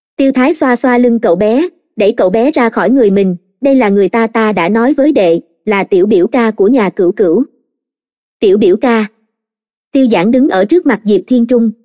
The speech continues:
ngoan ngoãn mà gọi. "A, biểu đệ." Diệp Thiên Trung cao hứng kéo Tiêu Giãn đi về phía Tề Đồng, "Nương, con cũng có đệ đệ rồi." Khuôn mặt Tề Đồng tràn đầy nụ cười mà ôm lấy hai đứa trẻ nhỏ, "Được,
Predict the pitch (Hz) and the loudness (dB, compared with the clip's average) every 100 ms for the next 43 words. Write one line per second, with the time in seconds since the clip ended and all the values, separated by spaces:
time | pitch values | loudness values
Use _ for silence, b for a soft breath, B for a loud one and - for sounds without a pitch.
0 | _ 240 233 214 170 262 220 185 170 165 | _ -2 0 0 0 0 0 -2 -2 -4
1 | - _ _ _ _ _ _ _ _ _ | -6 _ _ _ _ _ _ _ _ _
2 | 240 226 220 _ _ _ _ _ _ _ | -2 -2 -4 _ _ _ _ _ _ _
3 | _ 208 208 233 185 180 - _ _ _ | _ 0 2 2 0 -2 -6 _ _ _
4 | _ _ _ _ 233 214 269 269 247 254 | _ _ _ _ -2 -2 0 0 2 0
5 | 247 240 226 247 311 269 339 262 214 170 | 0 0 0 0 0 -2 0 0 0 -2
6 | 208 262 233 214 185 226 302 240 190 190 | 0 0 0 0 0 0 0 0 0 -2
7 | 180 170 _ 226 233 220 _ _ _ _ | -2 -8 _ 0 0 -2 _ _ _ _
8 | _ _ _ _ 247 233 214 202 277 302 | _ _ _ _ -2 0 0 0 0 0
9 | 180 180 175 180 190 175 - _ _ _ | 0 2 0 0 0 -2 -8 _ _ _
10 | _ _ _ _ _ - 269 240 - 214 | _ _ _ _ _ -2 0 0 -2 -2
11 | 196 190 196 196 196 190 190 180 220 196 | 0 -2 0 0 0 0 0 0 0 0
12 | 185 185 233 226 226 302 285 240 233 294 | 0 0 0 0 0 0 0 0 0 0
13 | 202 175 247 147 226 302 _ - 214 | 0 0 0 -2 -4 -6 _ -2 -2